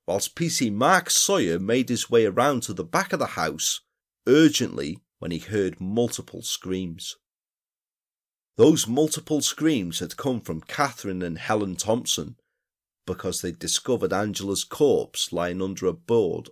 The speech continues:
on the back lawn. Catherine told the court, "I knew right away it was her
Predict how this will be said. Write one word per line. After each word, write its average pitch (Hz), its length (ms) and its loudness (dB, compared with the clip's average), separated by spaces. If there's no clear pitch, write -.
on 80 140 -8
the 76 60 -10
back - 360 -6
lawn. 87 320 -4
Catherine 131 440 0
told 135 300 0
the 131 80 -2
court, 110 540 2
"I 120 120 2
knew 127 200 8
right 135 380 8
away 135 240 6
it 101 100 2
was 107 200 2
her 80 340 -2